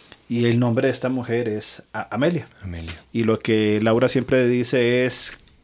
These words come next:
Speaker 1: eh, que ella pedía en ese momento un lugar para dormir y para comer.
Speaker 2: Ujú.
Speaker 1: Y eso quedó calado en el corazón de, de esta familia.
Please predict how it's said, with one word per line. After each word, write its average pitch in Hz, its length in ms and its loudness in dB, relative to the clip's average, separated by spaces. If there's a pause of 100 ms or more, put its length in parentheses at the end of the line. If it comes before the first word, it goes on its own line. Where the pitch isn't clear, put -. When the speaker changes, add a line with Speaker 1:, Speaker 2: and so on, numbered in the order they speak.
(120)
Speaker 1:
eh, 113 380 -4
que 127 260 4
ella 165 240 4 (180)
pedía 123 280 2
en 131 80 -2
ese 127 120 -4
momento 139 520 0 (100)
un 131 160 0
lugar 131 300 0
para 127 160 0
dormir 123 300 -2
y 131 40 0
para 113 240 -8
comer. 95 240 -12 (340)
Speaker 2:
Ujú. 95 360 -4
Speaker 1:
Y 120 100 -2
eso 131 160 0
quedó 131 300 0
calado 127 500 2
en 120 80 -4
el 113 100 -4
corazón 113 420 -2
de, 120 340 0
de 113 160 -4
esta 113 180 -4
familia. 139 440 0